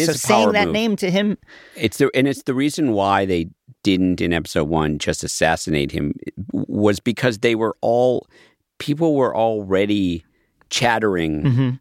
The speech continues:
Speaker 1: about this guy. It's like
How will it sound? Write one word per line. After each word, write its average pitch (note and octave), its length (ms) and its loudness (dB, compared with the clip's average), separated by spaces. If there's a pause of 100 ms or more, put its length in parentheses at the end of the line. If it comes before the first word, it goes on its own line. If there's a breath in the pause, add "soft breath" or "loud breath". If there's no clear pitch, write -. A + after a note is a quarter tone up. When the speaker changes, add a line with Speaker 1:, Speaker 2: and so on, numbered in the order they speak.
(140)
Speaker 1:
about D#2+ 440 0
this - 280 -8
guy. - 560 -6 (420 soft breath)
It's - 220 0
like B2+ 440 0